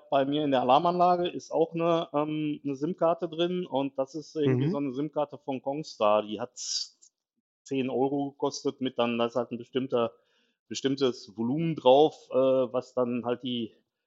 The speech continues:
Speaker 1: Alarmanlage <laughs> abtelefonieren kann, in Anführungszeichen. Aber ich meine, gut, da passiert ja nix, also deswegen macht, macht die auch nix. Ja.
Speaker 2: Mhm.
Speaker 1: Aber das ist halt, das ist halt so, äh, was ich da drin hab.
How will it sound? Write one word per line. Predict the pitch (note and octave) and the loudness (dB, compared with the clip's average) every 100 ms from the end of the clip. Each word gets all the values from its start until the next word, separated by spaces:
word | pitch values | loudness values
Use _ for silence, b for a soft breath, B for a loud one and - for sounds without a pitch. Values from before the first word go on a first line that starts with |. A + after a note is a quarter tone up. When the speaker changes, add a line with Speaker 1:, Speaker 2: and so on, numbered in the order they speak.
| _ _ - | _ _ -2
Speaker 1:
Alarmanlage | A2 A#2+ C3+ B2 B2+ A#2+ | 2 4 2 2 4 4
<laughs> | |
abtelefonieren | C3 - E3+ C#3 D#3+ D3 D3+ | 0 0 -2 0 -2 0 -2
kann, | D3+ D3 | -2 -4
in | C#3 | -2
Anführungszeichen. | C#3 C#3 D3 C#3+ D3 C#3 C#3+ | -2 -2 -6 -4 0 0 2
Aber | A#2+ B2 A#2+ A2 G#2 | 2 4 4 2 -6
ich | A2 | -8
meine, | A#2 A#2 A#2+ A2+ G2+ | -2 0 0 -4 -6
gut, | A2+ A2+ - | -6 -6 -6
da | - | -6
passiert | G#2+ - B2 | -6 -4 -2
ja | B2+ | 0
nix, | B2+ B2+ - | -2 -6 -4
also | A#2+ A#2 | -4 -4
deswegen | A2+ G#2+ A2 A2+ A2 | -6 -8 -6 -4 -2
macht, | A2+ - G#2+ _ | -4 -4 -14 _
macht | A2+ C3+ - | -12 -10 -8
die | G#2+ | -8
auch | D3+ | -6
nix. | C3 - _ _ _ _ _ _ _ _ | -8 -8 _ _ _ _ _ _ _ _
Ja. | G2+ G#2+ | 2 2
Speaker 2:
Mhm. | C#3 C3+ F3 - _ - | 2 2 0 -2 _ 2
Speaker 1:
Aber | G#2 | 4
das | A2+ | 4
ist | C#3 B2+ | 0 2
halt, | A#2 A2+ - - | 4 2 -4 -8
das | A2 | -6
ist | A#2+ | -4
halt | A#2+ A2+ G#2+ | -2 -2 -4
so, | G2+ A2 G#2 G2 G2 | -4 -4 -4 -4 -6
äh, | F#2 | -6
was | F#2 | -8
ich | - | -10
da | - F2+ F2 _ _ _ | -6 -6 -6 _ _ _
drin | - - - | -14 -12 -10
hab. | G#2+ | -12